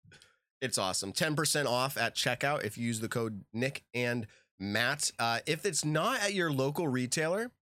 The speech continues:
you can help out D G Max Wax by asking your pro shop or wherever you get your discs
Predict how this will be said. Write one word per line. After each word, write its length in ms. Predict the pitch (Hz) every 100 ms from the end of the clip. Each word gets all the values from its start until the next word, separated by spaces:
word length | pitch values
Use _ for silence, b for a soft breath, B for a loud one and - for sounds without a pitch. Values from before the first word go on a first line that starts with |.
| - 147
you 80 |
can 160 | 156 170
help 240 | 165 160
out 160 | 170 151
D 160 | 143 147
G 160 | 143
Max 320 | 135 131 135
Wax 300 | 151 147 147
by 260 | - 113 110 -
asking 480 | 120 131 - 135 131
your 100 | 117
pro 240 | - 123
shop 380 | - 123 120 110
or 100 | 95
wherever 300 | 98 110 120
you 220 | 120 117
get 220 | - 120
your 120 | 113 107
discs 400 | 104 104 -